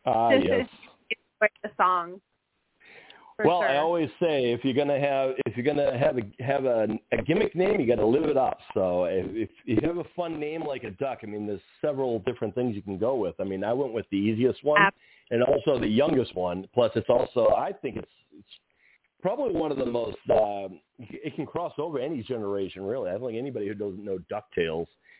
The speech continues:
Speaker 1: or who doesn't know to sing it.
Speaker 2: Oh, Grayson knows the Jenny,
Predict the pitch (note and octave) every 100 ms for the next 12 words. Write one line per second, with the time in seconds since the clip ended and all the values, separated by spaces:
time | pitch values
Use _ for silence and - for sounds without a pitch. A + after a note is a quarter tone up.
0 | _ C#3+ B2+ C#3 A#2+ D3 C3 B2 B2 G#2+
1 | F2+ E3+ B2 E2+ _ _ _ _ _ _
2 | _ _ _ _ _ - _ _ - _
3 | _ _ A#3 G3+ F#3+ - A#3 C4 - C4+
4 | B3+ A#3+ A#3+ A3 G3 G#3 G#3 G3+